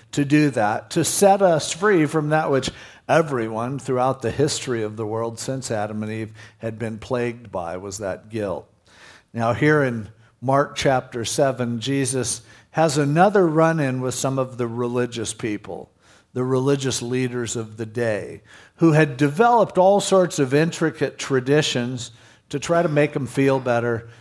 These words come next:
by knowing that I'm better than other people are.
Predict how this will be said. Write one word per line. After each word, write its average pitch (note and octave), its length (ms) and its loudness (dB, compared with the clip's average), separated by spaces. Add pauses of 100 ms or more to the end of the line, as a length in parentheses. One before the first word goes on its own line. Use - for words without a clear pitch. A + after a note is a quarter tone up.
(200)
by B2 200 0
knowing C#3+ 520 2
that A#2+ 200 0
I'm A#2+ 300 -2
better C3 380 0
than A#2+ 240 -8
other A#2 380 -2
people A2 440 -6
are. E2+ 360 -4